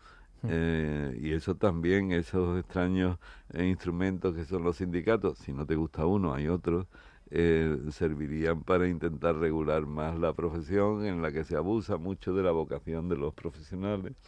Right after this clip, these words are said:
Speaker 1: Hmm.
Speaker 2: Y, eh, y eso conlleva, pues, que, que le falte tiempo, que nos falte tiempo. Yo ya estoy en retirada, pero me pasa igual.
Speaker 1: Te has visto en muchas contradicciones de, de ese tipo,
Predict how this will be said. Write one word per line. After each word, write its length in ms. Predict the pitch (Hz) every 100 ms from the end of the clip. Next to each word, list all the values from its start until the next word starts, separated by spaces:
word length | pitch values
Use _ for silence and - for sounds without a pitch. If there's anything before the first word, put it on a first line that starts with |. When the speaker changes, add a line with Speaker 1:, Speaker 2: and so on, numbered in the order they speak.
| -
Speaker 1:
Hmm. 60 | 117 101 87 - - -
Speaker 2:
Y, 420 | 104 107 107 104
eh, 500 | 82 90 82 82 -
y 40 | 78
eso 240 | 67 82
conlleva, 460 | 71 73 67 73 73
pues, 380 | - 80 64 - -
que, 420 | 62 64 - - -
que 500 | 69 69 64 64 -
le 120 | -
falte 360 | - 87 90 95
tiempo, 320 | 78 85 101
que 140 | 87 80
nos 160 | 78
falte 320 | - 90 90
tiempo. 400 | 82 98 95 69 - - -
Yo 120 | -
ya 60 | 107
estoy 180 | 104 92
en 100 | 82
retirada, 480 | 90 80 92 101 101
pero 220 | 107 87
me 100 | 78
pasa 240 | 80 76
igual. 180 | 76 - - - - - - - - - -
Speaker 1:
Te 120 | - 139
has 40 |
visto 220 | 156 -
en 80 | 175
muchas 240 | 165 160
contradicciones 720 | 147 143 139 131 - 135 165 -
de, 420 | 123 117 110 - -
de 200 | 127 127
ese 180 | -
tipo, 400 | 113 131 165 175